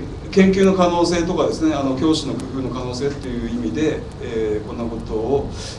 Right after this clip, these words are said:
えー、言いたいと思います。えー、学習者について知っていることがどのように有効かっていうことを、えー、教授法開発の努力として探求していくことには意味がある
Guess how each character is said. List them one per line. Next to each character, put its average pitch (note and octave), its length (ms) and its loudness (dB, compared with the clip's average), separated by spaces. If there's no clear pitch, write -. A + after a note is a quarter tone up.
え - 40 -8
ー、 A2+ 160 -4
言 A2 160 -2
い - 20 -2
た A2+ 100 0
い G#2 60 0
と G#2+ 60 -4
思 G2+ 160 -6
い G2 40 -4
ま F#2+ 120 -6
す。 - 280 -8
え A#2+ 300 -4
ー、 - 20 -6
学 C3+ 180 0
習 D3 160 -2
者 D3 100 -4
に C3 80 -4
つ C3+ 140 -6
い C3 80 2
て D3 460 -2
知 - 160 -8
っ - 40 -8
て - 180 -4
い C#3+ 40 2
る C3+ 80 -2
こ C#3 80 0
と C#3 120 -4
が C3 80 -2
ど C#3+ 140 2
の D3 80 2
よ D#3+ 100 6
う D3+ 40 2
に C3+ 120 4
有 B2 120 0
効 B2+ 180 -2
か C3 140 0
っ - 100 -4
て B2+ 100 -10
い A#2+ 60 -8
う A2+ 120 -4
こ A2+ 120 -6
と A2+ 120 -8
を、 B2+ 540 2
え A2+ 680 -2
ー、 - 40 -12
教 D3+ 220 6
授 C#3+ 260 2
法 C#3+ 220 2
開 C3+ 200 -2
発 C3+ 220 -4
の C3 120 -2
努 C#3 100 0
力 C3 220 0
と A2+ 120 -6
し - 100 -8
て - 80 -8
探 C3 200 -6
求 B2+ 120 -6
し - 80 -8
て - 80 -6
い A#2+ 40 -4
く - 100 -8
こ - 100 -12
と A2 60 -10
に A2 100 -6
は G#2 60 -6
意 G#2 40 -4
味 G#2 160 -4
が F#2+ 120 -6
あ F#2+ 40 -8
る F#2+ 60 -8